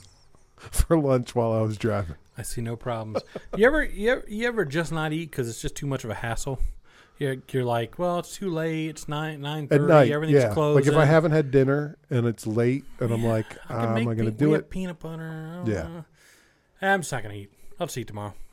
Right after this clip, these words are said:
Speaker 1: I'll convince myself to go sl-, go to sleep.
Speaker 2: Yeah.
Speaker 1: It's a hard conversation with myself, though.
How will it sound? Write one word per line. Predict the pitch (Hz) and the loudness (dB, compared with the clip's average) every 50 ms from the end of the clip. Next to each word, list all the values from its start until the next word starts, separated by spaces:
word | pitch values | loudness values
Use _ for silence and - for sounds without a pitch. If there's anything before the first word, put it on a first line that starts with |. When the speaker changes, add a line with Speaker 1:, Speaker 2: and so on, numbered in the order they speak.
| - _ - | -20 _ -6
Speaker 1:
I'll | 135 117 101 | -4 -4 -2
convince | - 113 104 92 101 - - | -2 -2 0 0 -2 -2 -2
myself | 98 87 - - 95 85 - | -4 -4 -2 -4 -6 -6 -6
to | - 85 | -8 -8
go | 87 82 80 | -6 -6 -8
sl-, | - - 85 - - | -8 -12 -14 -14 -10
go | 101 92 82 | -8 -8 -8
to | 80 78 | -8 -8
sleep. | - 87 82 - _ _ - - | -10 -12 -12 -14 _ _ -18 -16
Speaker 2:
Yeah. | 113 107 104 104 - | -14 -14 -14 -10 -8
Speaker 1:
It's | 127 - 202 | -4 -2 0
a | 196 | 0
hard | - 185 151 131 - | 2 2 0 0 0
conversation | - 117 107 101 95 - 110 101 - 98 | -2 -2 -2 -2 -2 -2 -2 -2 -2 -4
with | 82 80 - | -8 -6 -4
myself, | 113 107 - - 90 78 - - | -2 0 0 -2 -4 -8 -10 -10
though. | 85 87 | -12 -12